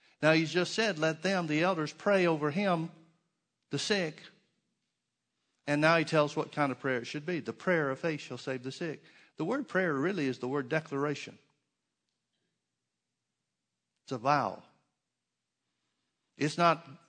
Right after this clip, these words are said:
the elders asking God to do something. It's a declaration of what is already done.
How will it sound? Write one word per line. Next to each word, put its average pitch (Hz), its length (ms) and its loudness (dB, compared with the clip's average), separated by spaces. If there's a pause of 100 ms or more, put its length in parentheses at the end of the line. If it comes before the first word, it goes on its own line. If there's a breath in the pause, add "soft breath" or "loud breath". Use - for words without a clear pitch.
(400)
the 147 160 4
elders 175 640 0 (580)
asking 170 500 2
God 170 280 0
to 165 60 -6
do 165 200 -2
something. - 440 -8 (1600 loud breath)
It's 131 200 2
a 135 60 2
declaration 147 760 2
of 151 120 -2
what 156 160 0
is 147 120 -4
already 147 300 2
done. 131 320 0